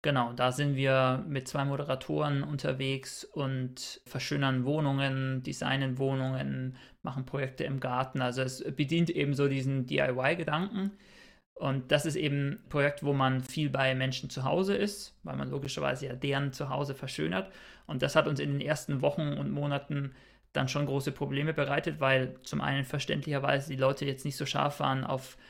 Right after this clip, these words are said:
ein Kamerateam mit insgesamt vier Personen bei sich in der Wohnung zu haben. Und da haben wir tatsächlich auch viel über, also remote mehr oder weniger gearbeitet, die Leute per, per Videochat zu uns geholt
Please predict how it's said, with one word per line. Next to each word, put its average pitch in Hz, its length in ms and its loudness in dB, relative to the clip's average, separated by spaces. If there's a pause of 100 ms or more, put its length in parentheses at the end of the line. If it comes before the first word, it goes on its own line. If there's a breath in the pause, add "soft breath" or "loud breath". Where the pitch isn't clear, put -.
(200 loud breath)
ein 143 120 -4
Kamerateam 139 1080 0
mit 135 300 -2
insgesamt 143 500 -2
vier 143 140 -4
Personen 147 680 2
bei 139 140 0
sich 135 220 -8
in 147 80 -6
der 131 140 -2
Wohnung 147 240 -6
zu 147 160 -8
haben. 160 260 -2 (340 loud breath)
Und - 100 -4
da 123 60 0
haben 139 100 0
wir 147 100 0
tatsächlich 147 400 0
auch 131 120 0
viel 151 300 -4
über, 135 680 2
also 135 200 0
remote 135 520 2
mehr 131 120 0
oder 127 140 -6
weniger 127 220 -4
gearbeitet, 143 520 -6
die 156 40 -8
Leute 139 300 -2
per, 131 500 0 (260 loud breath)
per 127 220 0
Videochat 147 1000 2 (120)
zu 202 160 2
uns 196 160 0
geholt 180 500 4